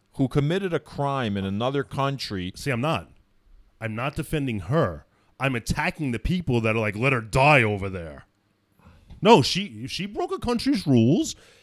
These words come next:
Speaker 2: and that's a punishment. I don't agree because of the, the, the
Speaker 1: I mean, I don't really hear anybody saying, "Let her die over there." I hear
Speaker 2: No, they're
Speaker 1: people
Speaker 2: like,
Speaker 1: saying,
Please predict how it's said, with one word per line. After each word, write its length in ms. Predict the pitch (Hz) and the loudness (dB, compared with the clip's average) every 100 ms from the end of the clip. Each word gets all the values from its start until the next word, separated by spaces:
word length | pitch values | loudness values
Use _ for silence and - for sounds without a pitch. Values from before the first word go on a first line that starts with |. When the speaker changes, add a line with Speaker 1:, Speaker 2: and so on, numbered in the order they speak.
| _ | _
Speaker 2:
and 140 | 143 135 | -4 -4
that's 160 | 156 | -4
a 40 | 175 | -2
punishment. 640 | 180 175 190 - 359 202 _ _ _ _ - - - - - _ _ - | 0 2 2 0 -6 -6 _ _ _ _ -18 -16 -16 -18 -20 _ _ -2
I 120 | 180 | 2
don't 160 | 180 170 | 4 2
agree 460 | 143 131 131 185 | 0 2 4 2
because 440 | 175 165 143 147 147 | 0 -2 2 2 0
of 120 | 123 | -4
the, 120 | 123 | -6
the, 160 | 110 120 | -4 -8
the 200 | 107 113 | -8 -6
Speaker 1:
I 60 | 175 | -2
mean, 120 | 156 | 0
I 120 | 143 | 0
don't 120 | 147 147 | 2 2
really 220 | 135 120 | 2 2
hear 200 | 117 113 | 0 -2
anybody 400 | 107 98 98 98 | -2 -2 -2 -2
saying, 480 | - 104 95 90 85 | -4 -4 -4 -6 -4
"Let 180 | 95 90 | -4 -2
her 100 | 80 | -6
die 320 | 71 170 247 | -2 -2 2
over 220 | 104 92 | 0 -2
there." 340 | 92 92 95 - | -4 -4 -6 -8
I 220 | 87 90 87 | -8 -8 -8
hear 320 | - 370 - | -8 -6 -4
Speaker 2:
No, 80 | 311 | -2
they're 80 | 208 | 0
Speaker 1:
people 180 | 185 104 | 2 2
Speaker 2:
like, 80 | |
Speaker 1:
saying, 640 | - 117 104 101 98 98 | 0 -2 0 -2 -2 -6